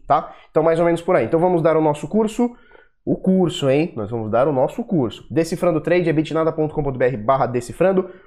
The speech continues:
O link vai tá aqui embaixo, você dá uma olhadinha aí, é, e coloca seu e-mail. Assim que a gente abrir as vagas, mês que vem, a gente chama você, beleza? Pessoal do P H E, pessoal do vip, tem desconto. Então,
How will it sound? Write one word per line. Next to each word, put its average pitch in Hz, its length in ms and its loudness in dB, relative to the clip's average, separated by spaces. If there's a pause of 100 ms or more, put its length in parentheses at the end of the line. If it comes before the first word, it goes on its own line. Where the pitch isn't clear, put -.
O 151 80 2
link 190 260 0
vai 156 180 2
tá 151 100 2
aqui 135 160 -2
embaixo, 147 400 0
você 139 260 -6
dá 139 120 0
uma 143 120 0
olhadinha 123 480 0
aí, 151 400 0 (680)
é, 123 580 4
e 135 180 0
coloca 147 320 0
seu 151 140 0
e-mail. 151 460 2 (260)
Assim 143 300 0
que 165 80 2
a 156 40 2
gente 160 180 -2
abrir 143 180 2
as 135 100 2
vagas, 147 460 0 (140)
mês 143 260 0
que 135 80 -6
vem, 151 320 0 (240)
a 127 120 2
gente 135 320 -2
chama 135 260 0
você, 120 340 -4
beleza? 170 380 2 (260)
Pessoal 165 440 2
do 180 80 0
P 180 140 0
H 175 260 2
E, 120 160 2
pessoal 127 460 0
do 127 120 -2
vip, 147 500 0 (240)
tem 156 160 2
desconto. 156 600 0
Então, 143 440 0